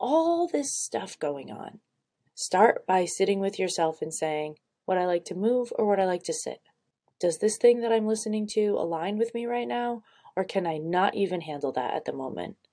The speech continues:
We continue to make Fried because it continues to help people. But I know that when you first find this podcast, you're looking back and you're like, "Oh my God, two hundred and something episodes.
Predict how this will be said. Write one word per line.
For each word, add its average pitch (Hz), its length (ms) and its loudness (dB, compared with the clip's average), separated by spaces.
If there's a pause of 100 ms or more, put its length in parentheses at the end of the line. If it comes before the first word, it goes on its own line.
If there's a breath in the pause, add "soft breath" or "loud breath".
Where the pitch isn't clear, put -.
(920)
We 226 140 6
continue 233 460 4
to 214 100 2
make 196 240 0
Fried 165 320 2
because 165 560 0
it 214 140 -2
continues 180 480 -4
to 165 100 -8
help 165 240 0
people. - 480 -4 (380 loud breath)
But 190 100 2
I 233 160 6
know 202 360 4
that 175 140 0
when 170 140 -2
you 214 140 0
first 196 420 -4
find 180 260 -2
this 180 140 -6
podcast, 185 600 -4 (280 loud breath)
you're 214 140 12
looking 208 320 4
back 170 320 2
and 170 100 -4
you're 165 80 0
like, 165 240 2
"Oh 170 120 -4
my 160 160 -2
God, 143 260 -4
two 170 200 -4
hundred 165 280 -6
and 170 160 -6
something 160 320 -6
episodes. 170 560 2